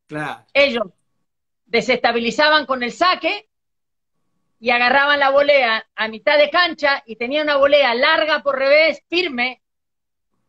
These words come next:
Speaker 2: y después entraban y cagabas.
Speaker 1: Es Sampras,
Speaker 2: Eso
Speaker 1: ¿no?
Speaker 2: era
Speaker 1: Pulgar, Sampras.
Speaker 2: Sampras, Edberg,
Speaker 1: Henman.
Speaker 2: Becker, Henman, todo, todo este,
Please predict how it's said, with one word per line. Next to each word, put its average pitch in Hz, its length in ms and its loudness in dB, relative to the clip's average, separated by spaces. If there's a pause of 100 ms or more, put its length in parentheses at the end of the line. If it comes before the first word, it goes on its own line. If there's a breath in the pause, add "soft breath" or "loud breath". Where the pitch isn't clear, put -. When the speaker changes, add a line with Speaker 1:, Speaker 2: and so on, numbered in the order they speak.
(160)
Speaker 2:
y 202 80 -8
después 226 340 0
entraban 320 460 0
y 285 80 -6
cagabas. 254 800 -2
Speaker 1:
Es 208 200 -4
Sampras, 247 500 0
Speaker 2:
Eso - 100 -2
Speaker 1:
¿no? 302 80 6
Speaker 2:
era 277 100 2 (180)
Speaker 1:
Pulgar, 233 380 -12
Sampras. 165 640 -12 (1300)
Speaker 2:
Sampras, 311 680 0
Edberg, 262 600 0
Speaker 1:
Henman. 247 300 2
Speaker 2:
Becker, 240 380 2 (960)
Henman, 247 760 0 (720)
todo, 330 320 0
todo 320 200 0
este, 294 260 2